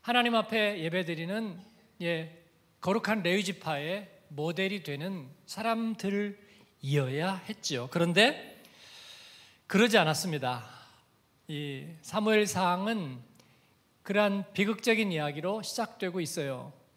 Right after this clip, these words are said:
그 이스라엘 열두 지파의 부족 동맹의 중심에 있는 중앙 성소의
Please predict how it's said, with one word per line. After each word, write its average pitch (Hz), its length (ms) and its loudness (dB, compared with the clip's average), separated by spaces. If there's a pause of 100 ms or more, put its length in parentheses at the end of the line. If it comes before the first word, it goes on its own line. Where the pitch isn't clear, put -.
(240)
그 220 140 0
이스라엘 226 460 6
열두 185 320 4
지파의 208 720 0 (340)
부족 233 360 0
동맹의 208 500 2
중심에 180 480 0
있는 143 400 -8
중앙 226 420 0
성소의 202 760 -2